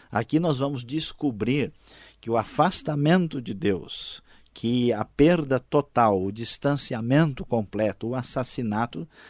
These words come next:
tiveram origem na falta de gratidão, ou seja, no culto errado, no culto inadequado. Então, a grande lição prática para nós é a seguinte:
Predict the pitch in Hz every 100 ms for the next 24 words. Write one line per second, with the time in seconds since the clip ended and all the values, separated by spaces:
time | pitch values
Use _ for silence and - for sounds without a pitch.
0 | - - - - - 202 127 117 131 127
1 | 165 156 127 123 139 170 170 _ - -
2 | 127 123 - 147 180 151 135 131 113 113
3 | - 104 107 123 107 123 - 107 110 117
4 | 120 123 139 - 113 110 - 143 151 -
5 | _ 131 127 113 120 113 98 85 101 -
6 | 110 113 117 113 113 - 98 - - _
7 | - - - - - 156 190 - 127 139
8 | 233 175 131 - 120 120 107 107 107 -
9 | 113 110 127 120 110 107 123 156 - 123
10 | 127 139 185 - 139 117